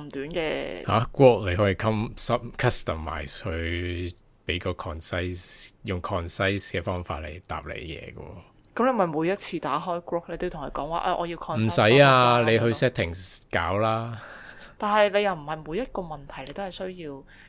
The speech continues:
Speaker 1: 咁 concise 㗎嘛。
Speaker 2: 唔係，咁到需要長嘅時候，你可以叫佢俾長嘅你㗎。
Speaker 1: 嗯，咁啊，我試下轉，轉變下我個使用習慣咯。但係我依家真係覺得我 Perplexity 係滿足到我嘅要求，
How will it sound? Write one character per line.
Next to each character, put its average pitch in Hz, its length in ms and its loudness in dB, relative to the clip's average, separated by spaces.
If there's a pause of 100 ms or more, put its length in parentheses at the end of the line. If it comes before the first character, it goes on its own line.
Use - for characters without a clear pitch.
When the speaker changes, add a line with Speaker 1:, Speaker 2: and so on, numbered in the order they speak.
Speaker 1:
咁 180 140 -4
concise 165 500 -8
㗎 - 20 0
嘛。 107 120 6
Speaker 2:
唔 - 20 6
係， 143 160 4
咁 120 220 4
到 117 200 8
需 127 320 4
要 104 120 4
長 82 340 0
嘅 90 80 0
時 90 160 -2
候， 78 80 -4
你 85 100 0
可 98 160 0
以 101 140 2
叫 87 140 -2
佢 85 160 -2
俾 85 180 -2
長 - 160 -6 (160)
嘅 85 180 -10
你 - 60 -12
㗎。 - 120 -12 (760)
Speaker 1:
嗯， 160 180 -16 (260)
咁 175 160 -2
啊， 185 100 -2
我 160 80 4
試 - 100 -4
下 190 140 0
轉， 175 220 -6 (240)
轉 190 280 -8
變 190 160 -10
下 165 200 -8
我 151 120 -8
個 156 100 -10
使 - 160 -12
用 160 180 -12
習 151 120 -10 (100)
慣 147 220 -10
咯。 160 100 -20 (300)
但 208 160 8
係 - 60 6
我 180 60 10
依 220 100 2
家 262 100 0
真 262 180 -2
係 180 40 -4
覺 175 80 -2
得 - 120 -4
我 - 160 -4
Perplexity 180 720 -8 (320)
係 190 140 2 (180)
滿 165 140 -6
足 147 100 0 (120)
到 - 120 0
我 143 360 -2
嘅 135 680 -8 (380)
要 208 160 0
求， - 220 -8